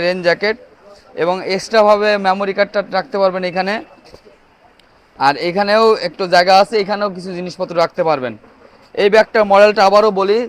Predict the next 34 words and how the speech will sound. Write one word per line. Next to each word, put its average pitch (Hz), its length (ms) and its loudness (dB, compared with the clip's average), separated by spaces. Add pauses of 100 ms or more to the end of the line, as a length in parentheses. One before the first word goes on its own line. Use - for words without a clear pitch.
(180)
বিপি 214 460 -10 (460)
নাইন 196 200 -2 (100)
নাইন, 170 180 -2 (880)
এবং 175 200 -2 (160)
এটার 226 220 2 (100)
দামটা 208 340 2
যদি 208 200 -6
বলা 190 180 2
যায়, 214 180 -4
এটার 226 280 -2
দামও 233 300 2
বারোশো 196 360 0
টাকা। 135 220 -2
বারোশো 175 320 -2
টাকাতে 180 240 -6 (100)
আপনারা 185 220 -6 (100)
এই 180 120 -4
ব্যাগটাও 214 380 -4
আমাদের 175 360 -4
কাছ 165 160 -10
থেকে 185 140 -10 (400)
পারচেজ 165 360 -2 (100)
করতে 165 200 -6 (100)
পারবেন 139 280 -6 (100)
বন্ধুরা, 113 300 -10 (600)
বিপি 220 460 -6 (140)
নাইন 175 180 2 (100)
নাইন। 107 160 -6 (600)
এরপরে 233 320 0 (100)
যে 214 60 2 (100)
মডেলটা 196 400 0
আছে, 240 180 -6 (920)
সেটা 202 300 0
হচ্ছে 214 200 -4